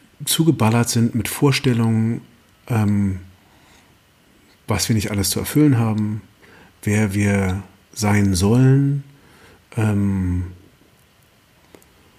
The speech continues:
und es hat jetzt auch noch nicht mal so mit sowas wie, wie, ähm, Trends oder mit Mode oder sonst irgendwas zu tun, sondern beginnt schon viel, viel früher.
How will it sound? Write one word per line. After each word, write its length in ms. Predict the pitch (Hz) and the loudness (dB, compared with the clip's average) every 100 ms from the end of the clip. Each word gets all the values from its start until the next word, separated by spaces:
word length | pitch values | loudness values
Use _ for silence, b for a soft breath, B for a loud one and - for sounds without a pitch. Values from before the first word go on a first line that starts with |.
| _ - | _ -2
und 100 | 120 | 0
es 100 | 110 | 0
hat 80 | |
jetzt 120 | 117 117 | -2 -2
auch 120 | 110 | 0
noch 120 | 110 | 2
nicht 240 | 117 131 | 2 4
mal 240 | 165 123 104 | 4 4 2
so 160 | 110 113 | 0 0
mit 200 | 107 101 | -2 0
sowas 340 | 107 101 - | -2 -2 0
wie, 480 | 113 104 101 113 98 | 2 2 0 -4 -2
wie, 320 | 104 98 95 | 0 0 0
ähm, 580 | 98 98 90 87 87 92 - - - | -2 0 0 0 0 -4 -10 -8 -2
Trends 460 | 95 104 98 - - | 2 2 2 -2 -4
oder 180 | 92 | -2
mit 180 | 87 90 | -2 0
Mode 300 | 98 104 117 | 2 2 2
oder 160 | 104 87 | 2 0
sonst 240 | 92 110 | 0 -2
irgendwas 300 | 123 98 95 | -2 -4 -6
zu 100 | - | -6
tun, 220 | 104 113 110 | -6 -2 -2
sondern 200 | 107 104 | 0 -2
beginnt 200 | 110 117 | 0 -2
schon 160 | 127 | -2
viel, 180 | - 139 | -2 -2
viel 140 | 131 | -2
früher. 460 | 120 - 151 87 80 | -2 0 0 0 -8